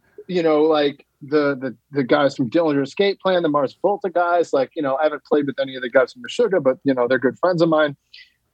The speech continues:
They've all, all those bands have changed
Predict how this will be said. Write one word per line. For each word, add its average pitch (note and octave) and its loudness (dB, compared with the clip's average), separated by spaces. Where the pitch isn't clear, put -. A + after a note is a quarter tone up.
They've G3 2
all, A3 2
all G3 -4
those F#3+ -6
bands F#3 -4
have C#3+ -6
changed D#3+ -2